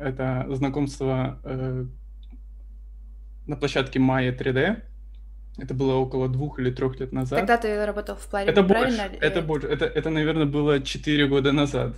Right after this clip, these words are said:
Speaker 1: Да, очень быстро течет время. Эм, с того времени очень много всего произошло.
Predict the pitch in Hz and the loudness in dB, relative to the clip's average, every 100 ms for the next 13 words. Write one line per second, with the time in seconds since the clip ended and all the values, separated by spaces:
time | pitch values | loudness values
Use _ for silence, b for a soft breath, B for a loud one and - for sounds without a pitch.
0 | - 135 131 131 131 131 - 123 139 131 | -6 -4 -4 -4 -8 -10 -12 -6 -2 0
1 | 139 127 131 127 135 135 131 - - 131 | 2 2 2 -2 -2 -2 -2 -6 -6 -4
2 | 139 160 202 135 131 - - - - - | 0 4 4 2 -4 -12 -16 -16 -16 -16
3 | - - B B B B B B B - | -16 -16 B B B B B B B 0
4 | 147 139 139 135 131 - - - - - | 2 2 2 2 0 -6 -14 -16 -16 -16
5 | - - - 139 - - - - - 165 | -16 -16 -14 -12 -10 -10 -10 -10 2 6
6 | 165 151 151 143 143 147 135 139 131 127 | 6 8 8 8 8 8 6 4 6 4
7 | 127 143 131 131 131 127 127 175 180 220 | 2 2 2 4 2 2 0 2 2 0